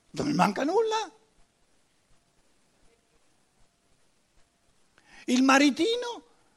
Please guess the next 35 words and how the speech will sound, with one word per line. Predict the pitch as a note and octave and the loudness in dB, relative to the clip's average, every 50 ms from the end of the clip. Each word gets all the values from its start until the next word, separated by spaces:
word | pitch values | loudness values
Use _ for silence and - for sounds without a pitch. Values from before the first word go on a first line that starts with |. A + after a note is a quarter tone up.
| _ _ _ _ _ | _ _ _ _ _
vissuto | - F#3+ A3+ A3+ - - D4 C4+ A3+ F#3+ - E3 | -10 -8 -6 -4 -4 -2 -2 -2 -4 -4 -6 -8
dieci | D#3+ D#3+ G#3 C4+ D#4 C4+ - - D#4+ D#4+ B3+ | -8 -4 -4 -2 -2 -2 -2 -4 -2 0 2
anni | A#3 A3 G3+ F#3 F3 E3+ E3 | 2 2 2 2 -2 -6 -8
con | - F#3+ F#3 | -8 -6 -6
la | F#3+ | -6
sua | - - C4 A3+ | -6 -6 -6 -6
mogliettina, | A3 A3 A3 A#3 A#3+ B3 C#4+ D4+ A#3 - - D#4 E4+ G4+ A4 A4+ A#4+ B4 A#4+ F#4+ - _ - - - | -4 -4 -6 -6 -6 -6 -6 -8 -8 -10 -12 -12 -10 -10 -10 -12 -12 -12 -14 -14 -16 _ -20 -18 -8
non | - A#3+ C4+ C#4 | -4 -2 0 2
ha | C#4+ C#4 | 2 2
mai | C4+ C4+ C4+ C4+ | 2 2 2 2
notato | B3+ B3+ C4+ C4+ C4 C4 C4 C4 C4+ C4 | 2 0 0 -2 -2 -2 -4 -4 -4 -4
niente, | D4 F#4 F#4 G4 G#4 G#4+ A4 A4 A4 - - D#4+ F#4+ A4 F4 - - - - - D#4 - | -6 -6 -8 -8 -8 -8 -8 -10 -10 -8 -8 -8 -8 -8 -10 -14 -18 -20 -20 -20 -6 0
dopo | - B3+ B3+ B3+ C#4+ | 2 2 2 2 0
dieci | A#3+ C#4 C4 - - C4+ F#4 | -2 0 0 0 0 0 0
anni | E4+ E4 F#4 F4 C#4 | 0 0 0 -2 -2
quella | - C4 B3+ B3 A#3+ | 0 2 2 4 2
gli | A#3 A#3+ A3+ A3 | 2 0 -2 -2
dice: | G#3 F#3 - F#3 - - - - - _ _ _ _ _ - - - - - | -4 -4 -8 -10 -14 -20 -20 -20 -20 _ _ _ _ _ -16 -16 -16 -14 -6
"Ciao, | - - D#4+ E4 F4 E4 D#4+ D#4+ D#4 D4+ D4 C#4 C4 | 0 4 4 6 6 6 6 6 6 4 2 -2 -4
vado, | C4+ C4 A3+ G#3+ G#3 G#3 G3 G3+ G3+ G#3 G#3 G3+ | 2 2 4 4 2 0 0 0 0 -2 0 0
parto." | - A#3+ A3 G#3 G#3+ G#3 G#3+ - A#3+ A3 G#3 G#3 G#3 - - - _ _ _ _ _ _ _ _ | 2 4 4 4 2 0 -2 0 0 2 2 0 -2 -6 -12 -20 _ _ _ _ _ _ _ _
Ma, | - E4 G4 A4+ G4 D#4 - - - _ _ _ _ _ _ _ _ _ _ _ _ _ _ | 8 8 8 8 6 0 -12 -20 -20 _ _ _ _ _ _ _ _ _ _ _ _ _ _
no, | - - A3+ E3 C3 - | -10 -8 -8 -8 -10 -14
sei, | - - - F3+ F#3+ F#3 | -16 -10 -6 -4 -4 -4
sei, | - - G3 F#3+ E3 E3+ | -2 -2 -2 -4 -4 -6
sei | D#3+ - F#3+ | -10 -8 -6
diventata | G3+ G#3 A3 G#3+ G#3+ A3+ A3+ B3 | -6 -4 -4 -2 -2 -2 0 0
matta? | C4+ D4 A#3 - C4+ - A3 G#3+ B3 - _ _ _ _ - - - - - | 0 0 0 -2 -2 -4 -8 -8 -8 -10 _ _ _ _ -20 -20 -20 -16 -10
Non | - A3 A#3+ B3 A#3+ | -6 -4 -2 -2 0
sei | - B3+ | 0 0
neanche | C4+ C#4+ B3+ C4 C4+ B3 D4 | -2 -2 -4 -6 -6 -4 -6
accorto | C#4+ - - D#4 D#4+ E4 C4 - - | -6 -6 -6 -8 -8 -8 -8 -8 -10
che | F3+ E3+ | -8 -8
quella | - G3+ F#3+ F3+ F3 | -6 -6 -4 -4 -4
poveretta, | E3+ F#3+ F#3+ G3 G#3 A3 B3+ C4+ D4 C#4+ - - C4+ F#3 | -6 -6 -6 -4 -4 -4 -4 -6 -8 -8 -10 -10 -10 -10